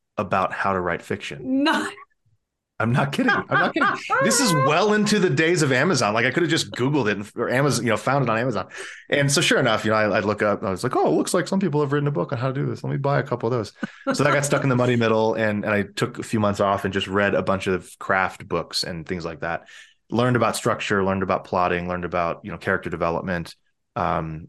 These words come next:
Speaker 1: all of which I'm still trying to get good at. But, um, you know, here we are, forty books into it, and I love it. It's a great job. I get to do this kind of stuff all day, which is amazing. And, um, you know, I started as a marketer, so I got to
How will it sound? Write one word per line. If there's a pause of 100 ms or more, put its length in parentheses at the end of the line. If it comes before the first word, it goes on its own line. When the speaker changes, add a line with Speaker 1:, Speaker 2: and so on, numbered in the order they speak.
Speaker 1:
all
of
which
I'm
still
trying
to
get
good
at.
But,
um, (100)
you
know,
here
we
are,
forty
books
into
it,
and
I
love
it.
It's
a
great
job. (520)
I
get
to
do
this
kind
of
stuff
all
day,
which
is
amazing. (500)
And,
um,
you
know,
I
started
as
a
marketer,
so
I
got
to